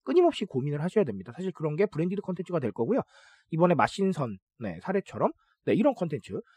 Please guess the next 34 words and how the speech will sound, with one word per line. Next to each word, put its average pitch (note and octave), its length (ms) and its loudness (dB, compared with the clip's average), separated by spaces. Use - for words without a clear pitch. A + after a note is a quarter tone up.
콘텐츠 F#4+ 260 6
안에서 G#3+ 220 6
바로 F#3+ 140 6
구매도 G3 260 2
가능하고, A#2+ 380 -8
자, D3+ 140 2
이런 C#4+ 280 6
상황들을 F3 580 0
계속해서 - 380 -12
만들어 B2+ 340 -2
가야 G#2 180 -6
될 G2 120 -10
겁니다. - 320 -14
사실 F3 260 -4
이게 G3+ 320 8
저는 D#3+ 280 2
마케팅의 D#3 460 -4
미래라고 B2+ 500 2
생각을 D3+ 360 -6
합니다. F3+ 260 -4
아, F#2+ 160 -12
그래야 D#3 460 6
자연스럽게 G#3 400 2
노출되고 G3+ 720 6
그 F#3+ 160 -2
공간 F#3+ 280 2
안에 E3+ 200 0
있을 D#3+ 240 -8
것이고 F#3 520 2
그리고 E3+ 240 -8
또 B3+ 180 -2
반복 B2+ 280 -6
노출이 D#3+ 260 -2
되겠죠. G2+ 300 0